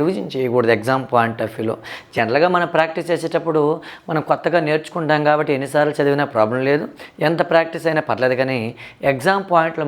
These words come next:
మాత్రం ఒక పాయింట్ ఒకసారి చదివాము అంటే ఆ పాయింట్ని ఏదో రకంగా హింట్ రూపంలో ఇలా రాసుకోవడం అలవాటు చేసుకోండి. ఏం అర్థమైందా? సెకండ్ పాయింట్ ద్వారా ఏం చెప్పాడంటే ఈ ఢిల్లీ వెళ్ళే వ్యక్తికి ఏంటంటే ఈ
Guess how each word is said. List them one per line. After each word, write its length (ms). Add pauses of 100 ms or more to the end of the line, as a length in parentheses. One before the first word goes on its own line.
మాత్రం 260 (560)
ఒక 60 (140)
పాయింట్ 320
ఒకసారి 320
చదివాము 480
అంటే 220 (600)
ఆ 20 (180)
పాయింట్ని 360 (140)
ఏదో 260
రకంగా 380
హింట్ 260
రూపంలో 300
ఇలా 180
రాసుకోవడం 480 (460)
అలవాటు 440
చేసుకోండి. 580 (360)
ఏం 120
అర్థమైందా? 460 (280)
సెకండ్ 340
పాయింట్ 200
ద్వారా 160
ఏం 140
చెప్పాడంటే 440 (580)
ఈ 40 (140)
ఢిల్లీ 260 (100)
వెళ్ళే 280
వ్యక్తికి 300
ఏంటంటే 320 (520)
ఈ 20